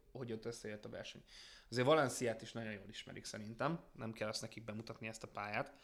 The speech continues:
És hogyha itt sem jön össze nekik az eredmény, akkor hogyan fogják, ö, állni kétezer-huszonhárom? Tehát visszatérünk Európába, ott hagyjuk az egész ázsiai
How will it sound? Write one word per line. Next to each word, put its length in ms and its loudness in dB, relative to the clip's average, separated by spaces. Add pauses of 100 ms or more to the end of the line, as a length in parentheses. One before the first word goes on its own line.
(400)
És 240 2
hogyha 200 0
itt 140 2
sem 200 2
jön 140 -2
össze 220 0
nekik 260 -4
az 120 -2
eredmény, 480 0
akkor 300 0
hogyan 220 2
fogják, 500 -6
ö, 220 -2
állni 280 0
kétezer-huszonhárom? 1040 -2
Tehát 240 -6
visszatérünk 500 0
Európába, 680 0
ott 140 4
hagyjuk 260 0
az 120 -4
egész 260 -6
ázsiai 480 -6